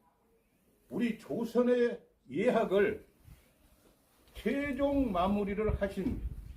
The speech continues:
그런 업적을 만드는 책이 가래집남입니다. 이런 가래집남 같은 훌륭한 책으로 완성을 했기 때문에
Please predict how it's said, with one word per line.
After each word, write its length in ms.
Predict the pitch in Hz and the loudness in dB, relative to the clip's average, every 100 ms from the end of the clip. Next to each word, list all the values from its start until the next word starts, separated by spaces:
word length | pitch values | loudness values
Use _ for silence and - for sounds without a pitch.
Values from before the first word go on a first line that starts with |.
| - - - | -10 -10 -14
그런 300 | - - 262 | -8 0 4
업적을 720 | 247 220 - 214 202 220 226 - - | 4 2 0 0 4 4 2 -6 -4
만드는 560 | 139 180 202 202 196 185 | -2 0 0 0 -2 -6
책이 540 | - 196 208 220 220 - - | -4 -4 -2 -6 -8 -12 -10
가래집남입니다. 1500 | - 131 170 190 190 196 208 202 - 180 165 156 127 107 92 - - - - - - - - - | -6 2 4 4 4 2 0 -2 -6 -6 -2 0 0 -2 -6 -14 -14 -10 -8 -8 -8 -10 -12 -10
이런 320 | - 254 254 | -2 0 0
가래집남 800 | - 135 190 220 208 220 220 220 | -2 0 4 2 0 -2 -2 0
같은 280 | 208 214 214 | -2 -2 -4
훌륭한 600 | - 220 233 240 226 208 | -4 -2 0 0 -2 -4
책으로 420 | - 208 214 214 | -4 -2 0 0
완성을 640 | 147 175 190 185 202 220 | 2 0 0 -2 -2 -2
했기 380 | 190 190 214 202 - | -4 -6 -6 -8 -6
때문에 680 | 214 226 214 143 139 160 - | -2 0 0 2 2 2 0